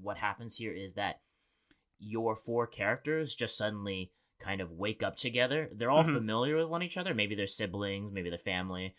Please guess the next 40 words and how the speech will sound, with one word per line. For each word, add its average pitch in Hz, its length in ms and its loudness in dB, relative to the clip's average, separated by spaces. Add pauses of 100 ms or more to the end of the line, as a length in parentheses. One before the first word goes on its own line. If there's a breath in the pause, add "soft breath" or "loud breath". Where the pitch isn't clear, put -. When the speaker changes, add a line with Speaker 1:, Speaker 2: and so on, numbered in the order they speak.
Speaker 2:
Yeah. 104 280 2
Speaker 1:
Uh, 92 240 0
maybe 101 200 -4
they're 98 120 2
on 92 120 0
a 90 40 -4
delivery 85 340 -6
Speaker 2:
Maybe 87 60 -6
Speaker 1:
together. 135 200 2
Speaker 2:
they're 120 100 0
cocaine 123 420 -2
peddlers, 104 320 -6
Speaker 1:
Yeah, 127 140 6
Speaker 2:
yeah. - 80 6
Speaker 1:
cocaine 117 320 6
peddlers, 113 400 6
sure. 101 300 2 (200)
Maybe 147 240 6
that's 160 200 10
the 135 340 8
mo-, 123 320 6
that's 131 240 2
how 147 60 6
you 120 160 4
spice 120 360 6
it 117 60 2
up. 92 100 2
How, 139 120 6
that's 131 220 4
how 185 40 8
you 135 140 6
adultify 98 680 0
it. - 120 -14
Just 117 120 -2
say, 113 160 2
"Oh, 196 120 10
yeah, 151 220 12
you 170 100 12
guys 180 180 12
are 123 220 10